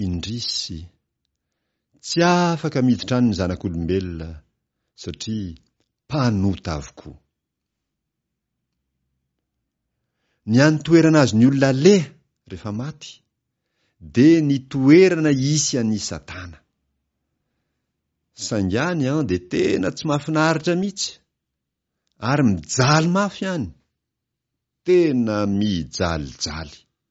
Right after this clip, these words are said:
Io toerana io no antsoina hoe helo. Ary rehefa lasa any,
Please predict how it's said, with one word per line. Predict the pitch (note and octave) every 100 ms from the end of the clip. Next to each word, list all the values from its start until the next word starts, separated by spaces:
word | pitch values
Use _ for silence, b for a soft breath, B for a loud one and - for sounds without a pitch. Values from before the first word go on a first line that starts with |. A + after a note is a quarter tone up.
| _ _ _ _ _ _ _ _ _ _ _ _ _ _ _
Io | C3+ D3+
toerana | D3+ D#3 D3+ D3 C#3
io | G3 G#3+
no | D3+
antsoina | B2 - A#2+
hoe | A2+ B2 D3 A#2+ A2+ _ _ _ _ _ _ _ _ _ _ _ _
helo. | - F3 E3 D3+ G2 F#2 - _ _ _ _ _ _ _ _ _ _ _ _ _ _ _ _ _ _ _ _ _ _ _ _
Ary | G#2 A2+
rehefa | C3 C3 D3+
lasa | D#3 D#3 A3+ A3+
any, | C#3+